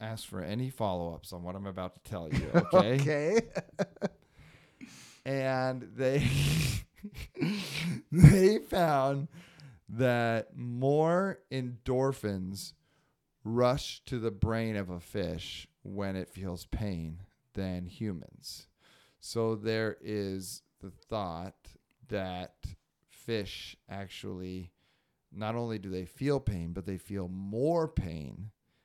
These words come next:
Speaker 1: than human beings do.
Speaker 2: Oh my God, that's so sad. They get hooks through their mouths and thrown back like that's the humane
Speaker 1: Right.
Speaker 2: thing. <laughs>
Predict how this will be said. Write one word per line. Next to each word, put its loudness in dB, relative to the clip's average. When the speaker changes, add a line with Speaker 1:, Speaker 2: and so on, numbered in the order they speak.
Speaker 1:
than -6
human -4
beings -6
do. -12
Speaker 2:
Oh -8
my -10
God, -6
that's -6
so -2
sad. -4
They -2
get 4
hooks 2
through 6
their 6
mouths 4
and 2
thrown 0
back 0
like -4
that's -2
the 0
humane 0
Speaker 1:
Right. -2
Speaker 2:
thing. 0
<laughs> 2